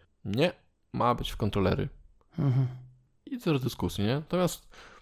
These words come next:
Speaker 1: po długich bojach lub podejrzewam, że gdybyśmy mieli człowieka w szeregach właśnie tych, myśmy ich nazywali entami, e, tych entów,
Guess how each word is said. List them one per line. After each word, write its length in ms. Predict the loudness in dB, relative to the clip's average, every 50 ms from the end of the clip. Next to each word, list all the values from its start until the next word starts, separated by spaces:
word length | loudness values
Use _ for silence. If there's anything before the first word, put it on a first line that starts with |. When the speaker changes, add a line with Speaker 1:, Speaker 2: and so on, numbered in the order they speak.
| _ _
Speaker 1:
po 100 | -4 -2
długich 280 | -2 -2 -2 -4 -4 -2
bojach 440 | 4 6 8 8 8 6 4 2 -2
lub 100 | -4 0
podejrzewam, 320 | 0 2 4 4 4 4 4
że 100 | 0 0
gdybyśmy 440 | 0 0 2 2 2 2 4 4
mieli 180 | 4 4 4 2
człowieka 580 | 2 2 4 6 6 6 8 8 8 8 6 4
w 320 | 2 -4 -10 -4 -2 4
szeregach 420 | 6 8 8 8 6 4 2 0
właśnie 320 | 2 2 2 2 2 0 0
tych, 340 | 0 -2 -4 -4 -6 -14 -16 -18 -20 -20 -18 -18 -18 -18 -20 -14 -6 -2
myśmy 260 | 0 0 2 0 2
ich 60 | 4
nazywali 500 | 6 8 10 10 8 8 8 6 4 2 0 2
entami, 580 | 2 2 4 4 6 6 6 4 4 2 0 -2 -6 -18 -20 -20 -20 -20 -20 -20 -20 -20 -12 -2 0 2 2 2 2 -2 -6 -6 -6
e, 400 | -6 -6 -6 -6 -6 -6 -8 -2
tych 260 | 0 2 4 4 4 4 6
entów, 520 | 6 6 6 4 4 4 6 4 4 2